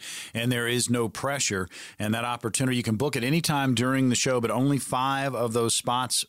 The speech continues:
for this week. So book now, eight three three, nine four five, seven two eight three. Again, you can book it anytime,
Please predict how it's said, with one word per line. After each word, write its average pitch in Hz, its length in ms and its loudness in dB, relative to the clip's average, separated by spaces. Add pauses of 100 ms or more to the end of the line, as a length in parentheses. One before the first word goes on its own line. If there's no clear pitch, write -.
for 110 160 2
this 120 300 0
week. 147 280 0
So 104 260 2
book 98 340 -4
now, 127 320 0
eight 131 220 -2
three 123 240 0
three, 135 320 0
nine 131 280 2
four 110 220 0
five, 120 340 0
seven 127 280 2
two 113 200 2
eight 104 160 0
three. 117 220 -2
Again, 104 220 0
you 92 80 0
can 98 140 0
book 107 180 0
it 131 80 0
anytime, 131 480 0